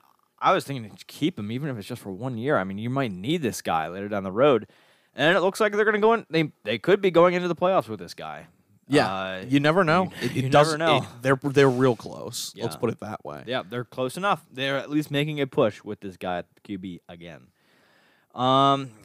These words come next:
Speaker 1: and then, uh, let's see, Colts beat the Giants by a point. Uh, Browns beat the Bengals. They continue to win. Um,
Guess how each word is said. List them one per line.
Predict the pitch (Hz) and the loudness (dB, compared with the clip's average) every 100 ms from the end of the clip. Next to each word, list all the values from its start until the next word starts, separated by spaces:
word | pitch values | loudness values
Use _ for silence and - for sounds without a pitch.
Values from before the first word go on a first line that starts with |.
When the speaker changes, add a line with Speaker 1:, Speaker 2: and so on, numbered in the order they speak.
| 90 | -18
Speaker 1:
and | 110 131 | -10 -2
then, | 143 156 165 165 165 | 2 2 2 -2 -4
uh, | 143 82 - | -4 -6 -8
let's | 123 127 | -4 -4
see, | - 123 110 110 104 95 | -4 -6 -4 -4 -8 -4
Colts | 135 131 - | -4 -4 -8
beat | 123 120 | -8 -8
the | 104 | -10
Giants | - 120 120 120 117 | -8 -2 0 0 -4
by | - 104 | -6 -6
a | 90 | -6
point. | - 117 113 110 107 - - | -10 -8 -6 -6 -8 -16 -16
Uh, | 98 92 | -12 -12
Browns | 90 - 113 131 131 | -12 -4 0 2 0
beat | 110 113 | -4 -8
the | 85 | -10
Bengals. | - 107 113 113 107 95 | -8 -6 -6 -6 -10 -10
They | 95 | -12
continue | 104 92 104 98 95 | -12 -14 -14 -14 -14
to | 90 | -14
win. | 95 98 98 98 _ _ _ _ _ _ _ _ _ _ | -14 -12 -14 -16 _ _ _ _ _ _ _ _ _ _
Um, | 107 113 117 120 120 120 117 | -2 2 4 2 0 -2 -10